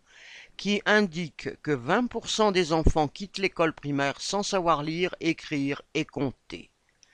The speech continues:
Il est évidemment moins onéreux de défendre et illustrer la langue française par des discours pompeux et des pince-fesses inauguraux que de se donner les moyens de l'enseigner aux enfants qui en ont besoin.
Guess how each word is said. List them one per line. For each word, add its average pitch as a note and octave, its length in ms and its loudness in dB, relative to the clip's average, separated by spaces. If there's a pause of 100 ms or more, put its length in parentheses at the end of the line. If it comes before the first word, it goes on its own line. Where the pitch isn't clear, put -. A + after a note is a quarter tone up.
(720)
Il E3+ 120 0
est A3+ 160 0
évidemment A#3+ 560 6
moins G#3+ 400 4
onéreux E3 540 2
de D3+ 140 -2
défendre F#3 600 0
et E3+ 60 4
illustrer E3+ 560 -4
la D#3+ 140 4
langue D#3+ 200 0
française E3 640 0
par C3+ 200 0
des C3+ 140 -4
discours D3+ 480 -6
pompeux D3+ 720 0 (460)
et C#3+ 100 -2
des C#3+ 140 -2
pince-fesses - 1000 -2
inauguraux C#3+ 760 -2 (540)
que G#3+ 60 6
de - 80 0
se A#3 120 2
donner A#3 320 8
les G#3+ 80 8
moyens E3+ 600 4
de E3 120 2
l'enseigner F3+ 580 4
aux D3 200 2
enfants D3 380 6
qui - 180 -2
en C#3+ 100 2
ont C#3+ 120 0
besoin. D3 520 0